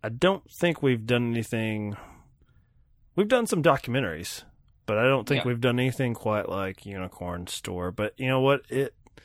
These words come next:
Speaker 1: wouldn't necessarily be a bad thing a year from now to put this on our co-host, Jared. You and I probably wouldn't
Speaker 2: That,
Speaker 1: rewatch it,
Speaker 2: that's
Speaker 1: but
Speaker 2: okay. That, that was the one out I was gonna give you on that statement. I was like, "I'm not watching it again."
Speaker 1: <laughs>
Speaker 2: But if we can find a way to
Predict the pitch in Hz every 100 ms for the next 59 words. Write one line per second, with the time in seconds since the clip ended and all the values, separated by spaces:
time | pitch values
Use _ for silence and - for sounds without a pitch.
0 | _ _ _ _ _ _ _ _ 120 135
1 | 202 196 170 156 151 - 139 123 127 120
2 | 104 107 113 110 107 95 92 - _ _
3 | - _ - 113 110 113 - 107 95 90
4 | 90 - _ _ _ - 107 98 - -
5 | 117 - 104 - 98 95 - 104 95 90
6 | - 101 85 78 160 196 160 139 131 117
7 | 110 104 104 107 120 92 82 - 165 107
8 | 143 147 156 101 107 131 - 135 139 131
9 | 143 135 147 139 139 127 131 120 131 117
10 | 107 101 104 - - 107 - 78 107 107
11 | 101 180 269 120 175 165 113 101 98 98
12 | 104 98 - - - - - 135 - 131
13 | 175 190 196 175 165 156 131